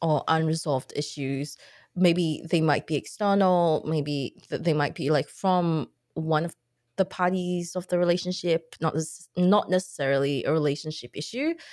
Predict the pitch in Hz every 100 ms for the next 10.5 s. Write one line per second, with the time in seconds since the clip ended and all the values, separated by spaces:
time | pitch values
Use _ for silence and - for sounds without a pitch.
0 | - - - - 180 202 196 196 180 185
1 | - _ _ - 185 - 185 185 - -
2 | - _ _ - 165 - - 165 160 151
3 | 160 156 165 175 156 151 156 147 143 -
4 | 165 160 160 156 139 117 180 - - -
5 | 269 226 277 - 508 554 381 202 208 208
6 | 202 202 185 185 170 156 - - 165 151
7 | 139 - - 147 143 139 151 151 - 151
8 | 127 117 104 87 - - - - 151 143
9 | 127 - _ - 156 - 156 156 165 160
10 | 147 135 123 123